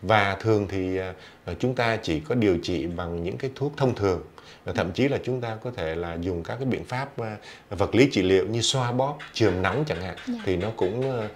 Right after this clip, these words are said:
Speaker 1: ờ, có thể hết rồi, Ngọc Quyên. Ờ, ở giai đoạn đầu á, thì mình chỉ cần xoa bóp nhẹ nhàng, massage,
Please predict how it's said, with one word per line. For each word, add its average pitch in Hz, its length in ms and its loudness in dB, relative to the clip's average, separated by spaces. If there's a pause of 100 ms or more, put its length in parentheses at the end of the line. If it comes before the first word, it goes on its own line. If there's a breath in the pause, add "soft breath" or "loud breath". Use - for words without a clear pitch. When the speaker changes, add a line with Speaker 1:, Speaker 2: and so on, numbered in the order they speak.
(240 loud breath)
Speaker 1:
ờ, 101 160 -6 (160)
có 127 100 2
thể 78 200 2
hết 147 220 2
rồi, 95 140 8
Ngọc 85 180 0
Quyên. 107 180 4 (420 loud breath)
Ờ, 101 180 -2
ở 87 220 0
giai 127 160 4
đoạn 107 220 6
đầu 101 280 10
á, 120 60 2 (200)
thì 90 280 -2
mình 90 300 -4
chỉ 82 100 0
cần 90 220 -4
xoa 123 300 -2
bóp 139 280 2
nhẹ 90 160 0
nhàng, 87 440 -4
massage, 120 560 -2